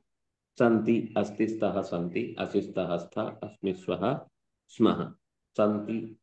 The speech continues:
ಅನ್ನೋದು ಅಸಭುವಿ ಅನ್ನುವ ಧಾತುವಿನ ಲಟ್ ಪ್ರಥಮ ಬಹು. ಈ ಪಾಠದಲ್ಲಿ ಪ್ರತಿ ಶಬ್ದದ, ಆ, ಏನು ನಿಮ್ಗೆ ಅರ್ಥ ಆಯ್ತು ಅದನ್ನ ಬರೀಲಿಕ್ಕೆ ಆಗತ್ತಾ? Try ಮಾಡಿ, ಎಷ್ಟಾಗುತ್ತೋ ಅಷ್ಟು. ಅಸ್ಮಿನ್,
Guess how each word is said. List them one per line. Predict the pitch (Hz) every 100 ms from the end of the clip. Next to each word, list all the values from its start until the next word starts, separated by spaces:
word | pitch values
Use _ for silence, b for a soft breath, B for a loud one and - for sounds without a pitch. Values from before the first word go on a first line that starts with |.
| -
ಅನ್ನೋದು | 98 95 95 120 - - _ _ -
ಅಸಭುವಿ | 98 - 92 90 90 90 87
ಅನ್ನುವ | 90 87
ಧಾತುವಿನ | 85 87 87 87 85
ಲಟ್ | 92 92 87
ಪ್ರಥಮ | - - 90 87 139 - _ _ _
ಬಹು. | - 90 - - _ _ _ _ -
ಈ |
ಪಾಠದಲ್ಲಿ | 110 110 107 107 104 104 104 104 - _ _ _ -
ಪ್ರತಿ | 120 120 143 143
ಶಬ್ದದ, | 123 113 113 110 110 113 - _ _ _ _ _ _ _ _ -
ಆ, | 98 92 90 87 85 - _ _ _ _ _ _ _ _ _ _
ಏನು | - - 123 127 113
ನಿಮ್ಗೆ | 107 107
ಅರ್ಥ | 98 98 104
ಆಯ್ತು | 101 85 90
ಅದನ್ನ | 87 92
ಬರೀಲಿಕ್ಕೆ | 92 95 98 95 92
ಆಗತ್ತಾ? | 87 92 95
Try | 92 92 90
ಮಾಡಿ, | 82 -
ಎಷ್ಟಾಗುತ್ತೋ | 92 - 101 90 92 90
ಅಷ್ಟು. | 85 - -
ಅಸ್ಮಿನ್, | - 104 - 92 87 -